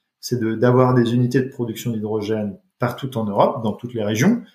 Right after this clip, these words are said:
de façon à ce qu'il n'y ait plus une seule zone blanche en termes de disponibilité de l'hydrogène. Parce que ce dont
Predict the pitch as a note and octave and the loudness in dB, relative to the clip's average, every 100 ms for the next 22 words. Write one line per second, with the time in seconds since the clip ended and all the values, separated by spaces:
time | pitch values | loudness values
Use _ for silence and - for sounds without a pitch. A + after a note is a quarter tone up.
0 | _ - A#2+ A#2 D3+ D3 - A#2 - A#2+ | _ -6 0 0 2 0 0 -2 0 -2
1 | B2 - F3 E3 - F3 D3+ B2+ - _ | -2 -2 -2 0 2 4 6 4 -2 _
2 | - G#2+ A#2 A#2+ A2+ B2 F#3 G#3+ - - | -12 -2 2 2 4 4 4 2 -4 -8
3 | A2 C#3 C3+ A2 A2 B2 - B2+ A#2+ A#2 | -4 0 2 2 0 0 2 2 2 0
4 | - B2+ A#2+ A#2 A2+ A2+ A2+ G#2+ - G2+ | 0 2 2 2 2 2 0 -4 -8 -8
5 | G#2+ C3+ | -4 0